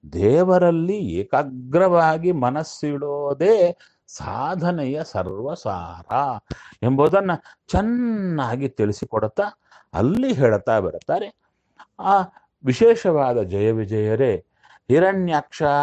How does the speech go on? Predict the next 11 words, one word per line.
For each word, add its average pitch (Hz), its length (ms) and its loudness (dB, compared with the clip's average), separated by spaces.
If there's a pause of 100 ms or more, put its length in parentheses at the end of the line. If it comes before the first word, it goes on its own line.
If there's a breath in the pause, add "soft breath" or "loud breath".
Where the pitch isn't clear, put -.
(120)
ಹಿರಣ್ಯಕಶಿಪುಗಳಾಗಿ, 123 1300 0 (360 soft breath)
ಅವರೇ 147 480 6
ರಾವಣ, 113 600 -2
ಕುಂಭಕರ್ಣ, 110 760 -6 (440 soft breath)
ಅವರೇ 170 420 4
ಶಿಶುಪಾಲ, 131 640 -2
ದಂತವಕ್ರರಾಗಿ 117 1300 -2 (240 loud breath)
ಅನೇಕ 202 600 -2
ಜನ್ಮಗಳು 120 800 -4
ಪಡ್ಕೊಂಡು 92 920 -10
ಬಂದ್ರು. 131 500 -14